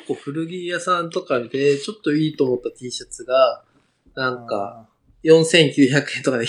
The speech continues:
Speaker 1: や、高すぎて買えないとかいっぱいあるよ。
Speaker 2: うんうん。
Speaker 1: <laughs> 無理無理みたいな。まあ、四千九百円ぐらいだっ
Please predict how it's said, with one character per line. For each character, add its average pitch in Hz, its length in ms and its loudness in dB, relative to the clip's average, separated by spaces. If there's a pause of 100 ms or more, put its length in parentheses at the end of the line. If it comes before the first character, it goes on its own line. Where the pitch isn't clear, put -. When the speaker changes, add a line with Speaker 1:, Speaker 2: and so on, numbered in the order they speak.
Speaker 1:
や、 - 280 2
高 151 220 0
す 196 120 2
ぎ 170 80 2
て 147 100 2
買 - 280 6
え - 20 4
な 131 140 0
い 135 60 0
と 131 100 -10
か 117 60 -2
い 117 40 -4
っ - 40 -6
ぱ 135 120 4
い 131 40 8
あ - 20 6
る 120 80 0
よ。 104 180 -6 (320)
Speaker 2:
う 131 40 -20
ん - 20 -20
う 120 40 -18
ん。 - 20 -10 (160)
Speaker 1:
<laughs> - 140 -6
無 165 140 0
理 147 160 2
無 147 120 6
理 135 180 2
み 123 100 -2
た - 80 -12
い 101 60 -12
な。 - 40 -20 (600)
ま 127 80 -4
あ、 - 20 4
四 175 240 8
千 233 240 2
九 143 160 0
百 143 220 0
円 139 80 6
ぐ 143 80 6
ら 123 100 8
い 110 40 6
だ 110 80 0
っ 110 40 -8